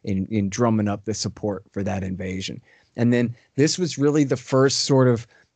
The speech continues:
post-Cold War. The Soviet Union was still there. It's eighty-nine. The wall's coming down, and, and Gorbachev is already, you know, reducing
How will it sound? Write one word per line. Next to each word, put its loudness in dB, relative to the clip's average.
post-Cold 4
War. 4
The 0
Soviet 2
Union 4
was 0
still 0
there. 2
It's -2
eighty-nine. 0
The -2
wall's 0
coming 0
down, 0
and, -4
and -6
Gorbachev 0
is -2
already, 0
you -4
know, -2
reducing -2